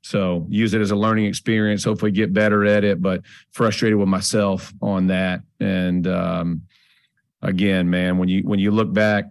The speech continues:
you know, you hate to say it, but that's execution, and that one's on me.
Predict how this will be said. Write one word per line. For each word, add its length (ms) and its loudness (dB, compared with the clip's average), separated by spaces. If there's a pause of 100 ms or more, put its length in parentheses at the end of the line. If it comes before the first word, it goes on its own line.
(160)
you 100 2
know, 60 2
you 80 2
hate 220 0
to 80 -2
say 300 2
it, 100 -2
but 80 -2
that's 240 0
execution, 760 -2
and 120 0
that 140 0
one's 180 0
on 200 0
me. 320 0